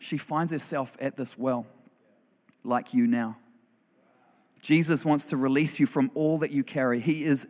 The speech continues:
at the well right by you now. In Matthew eleven twenty-eight, it says, "Then Jesus said, 'Come to me, all of you who are weary and carry heavy burdens, and I will give you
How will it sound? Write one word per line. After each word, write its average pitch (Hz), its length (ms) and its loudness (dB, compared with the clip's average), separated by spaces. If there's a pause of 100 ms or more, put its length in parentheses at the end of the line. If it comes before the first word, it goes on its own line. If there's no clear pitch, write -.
at 151 220 0
the 160 80 0
well 143 440 4 (220)
right 151 320 4
by 143 200 6
you 135 260 6
now. 123 340 2 (1040)
In 143 260 0
Matthew 185 520 4
eleven 165 420 4
twenty-eight, 170 440 4
it 156 80 -2
says, 165 260 2
"Then 196 180 4
Jesus 208 340 4
said, 196 220 2
'Come 254 260 6
to 262 100 6
me, 233 200 8
all 226 380 8
of 190 120 2
you 220 180 8
who 220 200 8
are 196 80 6
weary 208 480 6 (300)
and 190 180 4
carry 220 360 10
heavy 202 260 8
burdens, 196 460 6
and 165 120 0
I 202 280 8
will 190 160 4
give 190 340 6
you 185 300 4